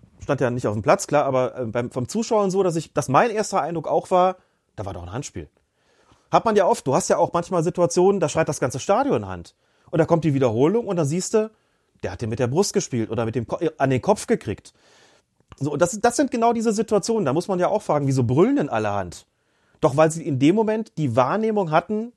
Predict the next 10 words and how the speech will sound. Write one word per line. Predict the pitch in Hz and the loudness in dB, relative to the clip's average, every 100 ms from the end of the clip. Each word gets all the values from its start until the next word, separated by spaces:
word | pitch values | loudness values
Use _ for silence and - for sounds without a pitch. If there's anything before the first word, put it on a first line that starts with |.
| _ _ _ _ _ | _ _ _ _ _
dass | 139 135 | -4 -2
es | 170 - 180 160 | -2 -4 -10 -6
zu | 170 | -2
diesem | 165 180 | 0 0
Kontakt | 180 170 185 - | -2 0 -2 -2
gekommen | 190 233 269 185 | -2 0 0 -2
ist, | 135 | -2
weil | 139 135 139 | 0 2 2
das | 135 - _ | 0 -4 _
alles | - 190 254 - | 0 0 0 -4